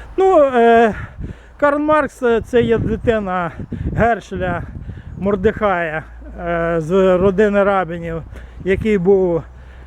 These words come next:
е, адвокатом. Ну, адво-, адвокат, е, захищав злочинців, тим заробляв на життя. Ну, очевидно, абсолютно злодійське середовище було,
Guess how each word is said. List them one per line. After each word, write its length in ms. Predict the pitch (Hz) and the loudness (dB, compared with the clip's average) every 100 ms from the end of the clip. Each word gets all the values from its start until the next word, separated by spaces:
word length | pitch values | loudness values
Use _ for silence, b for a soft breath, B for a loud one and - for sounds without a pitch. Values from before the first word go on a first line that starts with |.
| - | -8
е, 200 | 165 165 190 | -2 -2 0
адвокатом. 760 | 208 226 285 320 311 247 247 | 0 0 -2 2 2 0 -4
Ну, 120 | 285 302 | -2 2
адво-, 480 | 240 214 240 240 | 2 2 0 0
адвокат, 520 | 240 233 240 262 214 208 | 0 0 2 2 2 0
е, 420 | 214 208 202 175 | 2 4 4 2
захищав 600 | 165 190 180 226 247 226 | -2 -2 -2 0 2 2
злочинців, 640 | 202 233 226 254 226 - 170 | 2 -2 0 -2 -2 -2 -4
тим 180 | 190 180 | -4 -2
заробляв 440 | 175 185 180 185 | 0 0 2 0
на 160 | 175 170 | 0 -2
життя. 440 | 165 170 175 156 - B B B B - | -2 -4 -4 -4 -6 B B B B -2
Ну, 120 | 233 | 4
очевидно, 500 | 262 233 247 240 226 214 196 190 | 4 4 2 2 0 0 0 0
абсолютно 720 | 196 - 233 233 180 196 180 175 | -2 -2 0 0 0 0 0 -2
злодійське 580 | 156 208 185 214 - 196 | 0 0 0 -2 -4 -4
середовище 720 | - 202 214 247 220 185 185 | -2 0 2 2 2 0 -4
було, 340 | 165 180 175 | -2 0 2